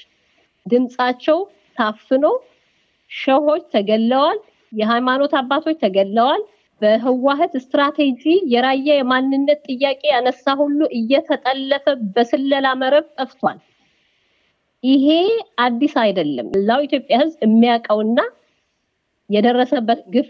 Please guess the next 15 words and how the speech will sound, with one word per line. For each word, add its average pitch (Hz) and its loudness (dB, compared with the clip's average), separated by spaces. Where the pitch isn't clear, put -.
ነው፣ - -8
ኢንክሉዲንግ 233 2
ትግራይ 226 0
ማለት 220 -2
ነው። 165 -6
ትግራይ 190 -2
ውስጥ - -16
የእንደርታ 196 0
ህዝብ 285 0
በብዙ 180 0
ስቃይና 185 0
መከራ 175 -2
ያለፈ 156 -2
ህዝብ 302 0
ነው፣ 214 -4